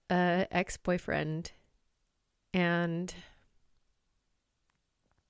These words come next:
that was so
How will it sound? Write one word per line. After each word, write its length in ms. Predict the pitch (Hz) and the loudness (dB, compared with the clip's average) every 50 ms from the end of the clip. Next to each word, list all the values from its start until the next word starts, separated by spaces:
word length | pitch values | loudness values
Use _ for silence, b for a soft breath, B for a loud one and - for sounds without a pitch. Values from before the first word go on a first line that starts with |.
| _ _ _ _ _ _ _ _ _ _ _ _ _ _ _ _ _ _ _ _ _ - b b b b b b b b b b b b b _ _ _ _ _ - | _ _ _ _ _ _ _ _ _ _ _ _ _ _ _ _ _ _ _ _ _ -20 b b b b b b b b b b b b b _ _ _ _ _ 4
that 180 | 220 208 202 185 | 6 6 8 6
was 200 | 208 208 208 - _ _ _ _ _ _ _ _ _ _ _ _ _ _ _ _ _ _ _ _ _ _ _ _ _ _ - | 4 2 2 -2 _ _ _ _ _ _ _ _ _ _ _ _ _ _ _ _ _ _ _ _ _ _ _ _ _ _ -12
so 720 | - - - - - - 214 196 190 190 196 196 190 - - | -8 -6 -4 -2 4 8 10 10 10 10 10 8 6 4 0